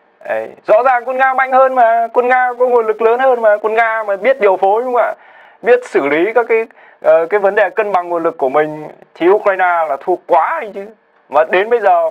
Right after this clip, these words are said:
họ không thể làm cho Ukraine thua được, đặc biệt là trong cái giai đoạn vừa rồi, đúng không ạ? Ukraine bị gián đoạn cái nguồn viện trợ vũ khí như vậy, đúng không ạ?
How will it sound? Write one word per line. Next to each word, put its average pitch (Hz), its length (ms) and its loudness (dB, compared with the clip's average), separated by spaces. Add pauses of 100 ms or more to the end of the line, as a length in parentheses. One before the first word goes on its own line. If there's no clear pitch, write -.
(160)
họ 196 100 2
không 240 240 -4
thể 147 100 -2
làm 131 200 0
cho 165 80 -6
Ukraine 170 400 0
thua 180 160 0
được, 151 220 -4
đặc - 180 0
biệt 160 220 -2
là 147 160 2
trong 165 180 -2
cái 175 100 -2
giai 175 140 0
đoạn 143 260 -2
vừa 131 100 -2
rồi, 139 260 2
đúng 165 120 -6
không - 100 -4
ạ? - 80 -12
Ukraine 170 400 0
bị - 60 -16
gián 147 220 0
đoạn 214 240 0
cái 175 80 -4
nguồn 156 240 -2
viện 160 180 -10
trợ - 280 0
vũ 170 80 -8
khí 190 200 -6
như 220 120 -2
vậy, 240 280 2
đúng 175 100 -6
không - 100 -10
ạ? - 80 -20